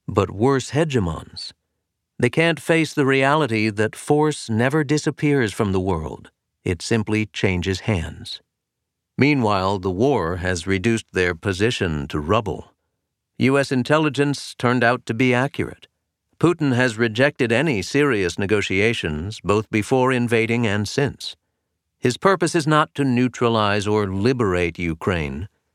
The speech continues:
but to annihilate it for the dream of greater Russia.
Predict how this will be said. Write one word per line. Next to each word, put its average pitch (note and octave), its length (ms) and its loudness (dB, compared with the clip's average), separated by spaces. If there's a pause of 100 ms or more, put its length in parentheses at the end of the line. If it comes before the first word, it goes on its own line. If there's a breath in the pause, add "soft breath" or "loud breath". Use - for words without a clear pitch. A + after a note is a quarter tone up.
(120)
but G2 220 0
to A#2 160 2
annihilate A2+ 680 0
it C2 180 -12
for F2+ 160 -2
the E2+ 100 -2
dream G#2 520 0
of D#2 220 -8
greater G2 440 0
Russia. F#2 540 -2